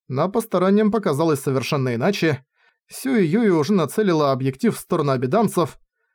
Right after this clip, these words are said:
По правде говоря, тиран не был таким уж удобным мехом. Ни абиданцам не стоит играть с огнем,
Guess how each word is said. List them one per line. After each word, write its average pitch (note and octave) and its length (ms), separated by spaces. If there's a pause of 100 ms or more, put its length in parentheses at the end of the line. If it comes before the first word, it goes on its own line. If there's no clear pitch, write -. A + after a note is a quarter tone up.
(140)
По E3+ 80
правде A#3 240
говоря, G3 320
тиран F3+ 320
не C4+ 80
был C#3+ 180
таким C#3 260
уж C#3 140
удобным D3+ 340
мехом. C#3+ 460 (760)
Ни C3+ 140
абиданцам D3+ 680
не D#3 80
стоит F3+ 400
играть C3+ 240
с - 80
огнем, D3 440